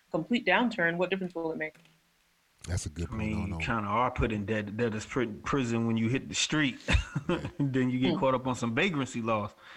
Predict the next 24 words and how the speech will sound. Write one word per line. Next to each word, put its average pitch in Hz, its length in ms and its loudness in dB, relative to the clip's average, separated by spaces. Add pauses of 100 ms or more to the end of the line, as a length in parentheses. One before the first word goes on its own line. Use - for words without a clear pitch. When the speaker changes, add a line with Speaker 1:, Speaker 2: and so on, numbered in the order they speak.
(420)
Speaker 3:
But, 95 300 0 (140)
Speaker 2:
Yeah, 95 160 0
it's 104 160 2
Speaker 3:
you 104 60 0
know, 98 120 4
Speaker 2:
a, 95 140 2
it's 104 140 4
Speaker 3:
whatever. 104 160 4
Speaker 2:
a, - 140 -6
it's 113 120 0
a 110 80 0
whole 101 400 2 (120)
vicious 90 420 -4
cycle. 76 360 -8
So 80 360 -6 (460)
with 135 220 6
that 131 240 6
being 101 240 0
said, 90 520 2 (800)
Speaker 3:
Come - 160 2
Speaker 2:
as 104 60 2
I - 20 4
Speaker 3:
on. 95 100 -2
Speaker 2:
make, 98 140 -2